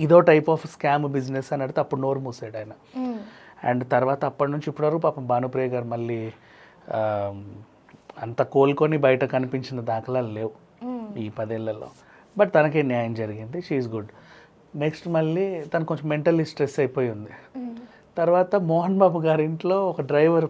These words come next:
Speaker 1: పది లక్షలు ఏవో పట్టుకున్న ఫామ్ హౌస్ నుంచి పారిపోయిన సంఘటన ఒకటి
Speaker 2: మ్మ్.
Speaker 1: గుర్తుంది.
Speaker 2: మ్మ్.
Speaker 1: ఇంకా చాలా సందర్భాల్లో చాలామంది ఇళ్లలోని చూసాము. ఆ, ఐశ్వర్య గారి ఇంట్లోనూ చూసాము,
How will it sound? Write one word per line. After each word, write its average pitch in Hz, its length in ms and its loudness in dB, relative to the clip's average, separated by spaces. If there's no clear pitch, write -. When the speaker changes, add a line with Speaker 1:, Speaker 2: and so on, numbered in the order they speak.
Speaker 1:
పది 151 120 0
లక్షలు 147 340 -2
ఏవో 139 200 2
పట్టుకున్న 131 320 -4
ఫామ్ 131 300 -2
హౌస్ 127 220 -4
నుంచి 131 320 -6
పారిపోయిన 131 640 2
సంఘటన 120 460 -6
ఒకటి 127 200 0
Speaker 2:
మ్మ్. 127 120 -2
Speaker 1:
గుర్తుంది. 110 420 -4
Speaker 2:
మ్మ్. 233 180 -8
Speaker 1:
ఇంకా 104 220 0
చాలా 131 220 2
సందర్భాల్లో 151 720 2
చాలామంది 139 440 2
ఇళ్లలోని 139 460 0
చూసాము. 147 540 -2
ఆ, 127 640 0
ఐశ్వర్య 151 520 4
గారి 139 300 2
ఇంట్లోనూ 139 360 -2
చూసాము, 143 560 -4